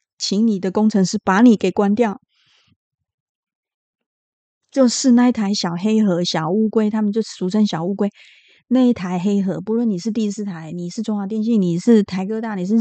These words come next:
任何一个电信公司，Sonet 什么，你一定要请工程师把他那个网-，远端网页直接关掉，而且要关给你看，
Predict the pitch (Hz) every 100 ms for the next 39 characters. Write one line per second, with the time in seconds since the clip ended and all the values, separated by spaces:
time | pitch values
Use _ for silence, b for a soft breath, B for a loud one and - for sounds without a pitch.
0 | 226 262 202 196 180 196 220 214 208 208
1 | 208 208 - 208 202 214 214 185 180 -
2 | 170 180 B B B - 175 - 196 247
3 | 226 220 202 - - 170 185 196 185 202
4 | _ _ - 143 - 208 214 220 208 -
5 | - 196 170 160 143 _ _ - 196 175
6 | 202 220 196 185 208 - 175 190 185 b
7 | _ _ _ _ - 202 226 214 190 220
8 | - 196 214 202 202 190 170 190 175